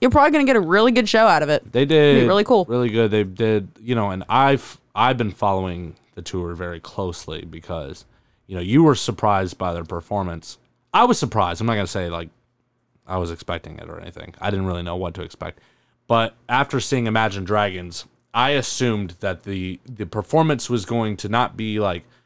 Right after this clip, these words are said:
Speaker 2: obviously, Imagine Dragons was playing in a much bigger venue. They probably
Speaker 1: Mm-hmm.
Speaker 2: had way more money and whatnot to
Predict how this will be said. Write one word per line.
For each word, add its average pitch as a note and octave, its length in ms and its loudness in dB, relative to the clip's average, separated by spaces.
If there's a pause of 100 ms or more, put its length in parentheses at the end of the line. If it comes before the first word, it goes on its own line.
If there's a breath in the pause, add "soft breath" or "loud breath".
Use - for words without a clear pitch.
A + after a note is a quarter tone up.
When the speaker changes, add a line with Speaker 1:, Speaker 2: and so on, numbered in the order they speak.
(540)
Speaker 2:
obviously, G#2+ 560 -2 (100)
Imagine G2+ 300 -4
Dragons F2+ 300 -4
was F2 100 -14
playing F2+ 220 -6
in F2+ 60 -6
a - 20 -4
much C3+ 300 0
bigger A2 220 2
venue. G2 420 -2
They F2+ 160 -4
probably G#2+ 240 0
Speaker 1:
Mm-hmm. F#2+ 80 0
Speaker 2:
had F#2 200 -4
way D3 340 4
more A#2+ 180 2
money G2 480 -2 (100)
and F2+ 420 -10
whatnot F2 420 -8
to E2+ 200 -10